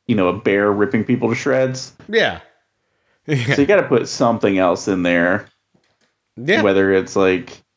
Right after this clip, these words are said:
Speaker 1: you know, action or horror or whatever.
Speaker 2: Hmm.
Speaker 1: But
Speaker 2: Well,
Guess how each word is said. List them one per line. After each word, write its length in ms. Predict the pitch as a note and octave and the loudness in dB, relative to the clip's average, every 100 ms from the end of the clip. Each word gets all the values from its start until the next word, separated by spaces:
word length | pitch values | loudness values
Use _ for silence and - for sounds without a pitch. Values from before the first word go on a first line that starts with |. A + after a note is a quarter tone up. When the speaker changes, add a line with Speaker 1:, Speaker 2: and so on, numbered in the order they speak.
| _ | _
Speaker 1:
you 100 | - | -8
know, 360 | F2 - - B2+ - _ _ _ _ _ _ _ | -4 -4 -4 -8 -14 _ _ _ _ _ _ _
action 800 | A2 G2 - - G#2+ G2 F#2+ F#2+ | 0 0 -2 -4 -2 0 0 -2
or 420 | D2+ B1+ G1+ - - - | -4 -4 -8 -12 -14 -2
horror 180 | G#2 F#2+ | 0 2
or 720 | F#2 F2+ G#2 G#2 G2+ - - _ _ _ _ | 2 2 2 0 -2 -4 -8 _ _ _ _
whatever. 540 | - - - - - C3 - _ _ _ _ _ _ _ _ _ - | -10 -4 -4 -2 -6 -8 -14 _ _ _ _ _ _ _ _ _ -18
Speaker 2:
Hmm. 160 | - C#3+ | -12 -2
Speaker 1:
But 280 | - - - _ _ _ _ _ _ _ _ _ _ _ _ _ _ _ _ _ _ _ | -2 -2 -10 _ _ _ _ _ _ _ _ _ _ _ _ _ _ _ _ _ _ _
Speaker 2:
Well, 260 | F3 G#3+ | 2 4